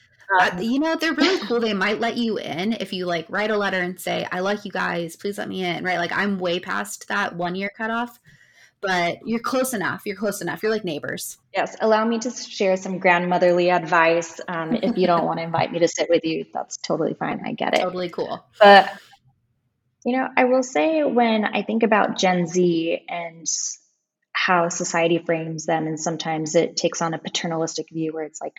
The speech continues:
Speaker 2: "Oh, these kids are coming into our workforces and they're changing things." I think that really actually gets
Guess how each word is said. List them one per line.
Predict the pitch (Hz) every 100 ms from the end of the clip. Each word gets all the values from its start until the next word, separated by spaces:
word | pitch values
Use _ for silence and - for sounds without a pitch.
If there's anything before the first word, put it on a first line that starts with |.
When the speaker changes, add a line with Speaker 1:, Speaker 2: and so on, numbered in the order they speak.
| - 208
Speaker 2:
"Oh, | 180 175
these | 175 165
kids | - 165 165
are | 160
coming | - 160 160
into | - 170 160 - 165 160 160 _ - - - -
our | - 175
workforces | 208 196 - - - - - - 208 190 196 170
and | 170 160
they're |
changing | 175 214 196 190 180
things." | 185 175 170 165 _ _ _ _ _ 202
I |
think | 208 226 226
that | 254 247 226
really | 214 214 214 226 214 208 - _ _ _ -
actually | 196 - - 208 185 180
gets | 185 180 - -